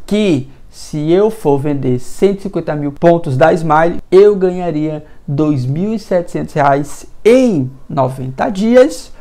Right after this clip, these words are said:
ou em sessenta dias, dois mil e seiscentos, ou em trinta dias, dois mil e quinhentos, ou em até um dia útil, dois mil e oitenta e cinco reais.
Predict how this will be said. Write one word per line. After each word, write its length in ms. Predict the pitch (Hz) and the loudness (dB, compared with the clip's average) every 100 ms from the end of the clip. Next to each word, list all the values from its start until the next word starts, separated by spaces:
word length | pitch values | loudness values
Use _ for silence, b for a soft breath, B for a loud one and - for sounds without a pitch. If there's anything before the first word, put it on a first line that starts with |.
| b - | b 2
ou 360 | 208 214 175 | 6 8 6
em 100 | 165 | 4
sessenta 420 | 170 180 180 185 | 0 -4 -4 -4
dias, 280 | 175 185 170 | -2 -2 -2
dois 240 | 175 214 180 | 0 0 -2
mil 140 | 180 | -6
e 40 | |
seiscentos, 640 | 185 190 190 220 214 208 175 | -4 -6 -4 -6 -6 -6 -2
ou 100 | 175 | -2
em 40 | |
trinta 340 | 170 180 190 190 | -2 -4 -4 -4
dias, 460 | 196 202 202 196 165 | 0 2 2 0 -6
dois 200 | 156 147 | -4 -4
mil 140 | 160 | -6
e 40 | |
quinhentos, 580 | 175 208 202 202 202 - b b - | -6 -4 -4 -4 -8 -12 b b -2
ou 280 | 170 185 | 2 4
em 100 | 190 | 4
até 380 | 190 180 170 160 - | 0 -2 -2 -2 -2
um 220 | 208 294 262 | 0 2 2
dia 220 | 226 214 | 4 4
útil, 480 | 175 185 185 196 b b b - | 4 0 -4 -8 b b b -6
dois 380 | 160 180 156 135 | 0 2 2 0
mil 240 | 143 165 | -4 -4
e 80 | 165 | -4
oitenta 280 | 160 160 156 | -4 -4 -4
e 40 | |
cinco 280 | 156 147 - | -4 -4 -6
reais. 280 | 160 - | -6 -6